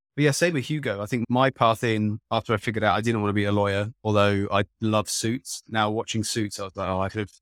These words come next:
Suits made, like, <laughs> being a lawyer fun." But I think I fell into advertising. That's what I loved more, is just understanding how people think. And I think Hugo's point is really key. Like,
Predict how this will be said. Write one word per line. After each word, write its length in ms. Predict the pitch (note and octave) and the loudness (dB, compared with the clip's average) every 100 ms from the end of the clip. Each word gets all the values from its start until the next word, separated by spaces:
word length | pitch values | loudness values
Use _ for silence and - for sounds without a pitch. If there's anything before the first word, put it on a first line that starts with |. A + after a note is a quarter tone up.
| _ _ _ _ _ | _ _ _ _ _
Suits 320 | - C3 A#2+ - | -2 0 0 0
made, 280 | A2 G#2+ | 0 0
like, 280 | A2 G#2+ G#2+ - _ | 0 -2 -2 -10 _
<laughs> 360 | A2 D3 C#3 - | -6 -4 -2 2
being 180 | C3+ | 2
a 60 | A2+ | 2
lawyer 240 | A#2 G#2+ | -4 -4
fun." 320 | G2+ A2 A2+ A#2 _ _ _ - | -2 0 0 -2 _ _ _ -2
But 100 | B2 | -2
I 60 | |
think 260 | B2 C#3 D3 _ _ _ _ - | 2 0 -2 _ _ _ _ -2
I 140 | B2 | -2
fell 220 | B2 C#3+ | 0 -2
into 180 | A#2 G#2+ | -2 -2
advertising. 420 | A#2+ B2 A#2 G#2+ | -4 -2 -4 -4
That's 160 | A2 A#2 | -6 -6
what 120 | G#2+ | -2
I 60 | G#2+ | 0
loved 280 | A2+ A#2 A#2+ | 2 2 0
more, 240 | G#2+ G#2 | -6 -6
is 100 | G#2 | -6
just 180 | A2 - | -6 -4
understanding 460 | A#2+ A#2 - A2 G#2 | -4 -2 0 0 0
how 140 | A2 | -4
people 280 | - A2+ G#2+ | -8 -12 -14
think. 360 | - C3 - _ A2 | -2 -2 -2 _ -4
And 120 | G#2+ | -2
I 40 | |
think 280 | G2 A2 - | 0 -2 0
Hugo's 360 | B2+ A2+ G#2 - | -2 2 0 0
point 180 | A2+ | -4
is 120 | G#2 G#2+ | -4 -6
really 200 | G#2 G#2+ | -6 -6
key. 340 | A#2+ G#2+ G2+ | -8 -8 -8
Like, 140 | G#2 | -10